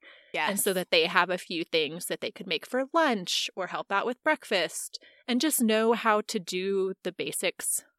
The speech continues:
Speaker 2: around the kitchen.
Speaker 1: Yeah.
Speaker 2: And this feels like the first step in that direction.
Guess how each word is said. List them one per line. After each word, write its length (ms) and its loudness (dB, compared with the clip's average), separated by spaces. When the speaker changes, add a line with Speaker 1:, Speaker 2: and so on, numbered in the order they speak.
Speaker 2:
around 320 -2
the 80 -6
kitchen. 400 -8
Speaker 1:
Yeah. 220 -10
Speaker 2:
And 120 2
this 180 -2
feels 300 -2
like 260 -6
the 80 -10
first 340 -8
step 200 -4
in 140 -6
that 160 -6
direction. 540 -8